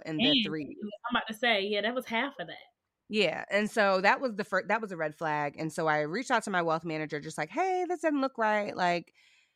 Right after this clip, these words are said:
Speaker 1: you know, whatever, and he said, "Oh, yeah, that does not," he, he researched what the federal interest rate, he was like, "Yeah, that's way higher. You need them to explain why you have this rate." And so I'm like, "Yeah, but they didn't, haven't even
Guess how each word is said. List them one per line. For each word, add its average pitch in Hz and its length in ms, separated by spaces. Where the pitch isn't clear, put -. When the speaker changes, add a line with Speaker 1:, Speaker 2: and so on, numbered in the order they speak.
Speaker 1:
you 202 100
know, 165 200
whatever, 170 340
and 160 140
he 208 100
said, 170 260
"Oh, 185 80
yeah, 165 240
that 170 280
does 165 200
not," 160 460
he, 185 380
he 202 140
researched 170 420
what 160 160
the 156 300
federal 156 220
interest 175 200
rate, 175 120
he 196 60
was 190 100
like, 156 120
"Yeah, 160 100
that's 165 200
way 156 220
higher. 147 280
You 170 140
need 175 160
them 165 120
to 160 80
explain 147 720
why 147 600
you 175 240
have 151 160
this 156 200
rate." 330 280
And 175 100
so 208 100
I'm 220 100
like, 208 180
"Yeah, 311 160
but 214 140
they 202 80
didn't, 175 260
haven't 277 220
even 269 160